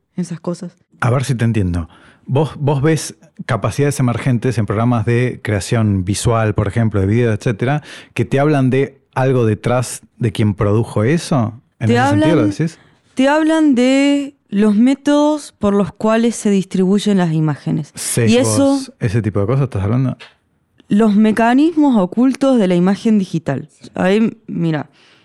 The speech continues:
Speaker 1: podemos profundizar un poco en eso. Porque a mí me parece que para el arte es mucho más interesante eso que poder dibujar bien una escama. Realmente dibujar bien una escama nada, podés ha-, hacer una plotera, encontrás el algoritmo o te pones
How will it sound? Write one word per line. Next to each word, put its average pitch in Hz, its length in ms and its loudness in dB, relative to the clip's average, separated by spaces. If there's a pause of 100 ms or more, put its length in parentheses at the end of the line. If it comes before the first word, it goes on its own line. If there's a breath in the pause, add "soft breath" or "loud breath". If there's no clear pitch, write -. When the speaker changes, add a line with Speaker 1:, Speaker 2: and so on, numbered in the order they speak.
(320 soft breath)
Speaker 1:
podemos 226 300 0
profundizar 214 580 0
un 214 100 0
poco 185 200 0
en 170 80 0
eso. 156 240 -8 (380 loud breath)
Porque 190 200 0
a 202 60 2
mí 240 100 2
me 247 100 0
parece 220 440 0
que 196 120 -2
para 175 260 0
el 180 120 2
arte 214 440 0
es 208 80 2
mucho 220 340 0
más 226 140 2
interesante 180 800 -2 (400 soft breath)
eso 269 580 -2 (420 soft breath)
que 190 120 -2
poder 196 260 2
dibujar 208 380 2
bien 190 200 2
una 185 140 2
escama. 156 480 -4 (720 loud breath)
Realmente 233 720 2
dibujar 190 380 0
bien 220 160 2
una 214 140 2
escama 220 560 0 (840)
nada, 190 460 0
podés 170 220 0
ha-, 185 200 -2
hacer 196 280 -2
una 185 260 0
plotera, 180 920 0
encontrás 165 440 0
el 240 80 2
algoritmo 254 800 2
o 165 120 0
te 151 140 -6
pones 185 460 0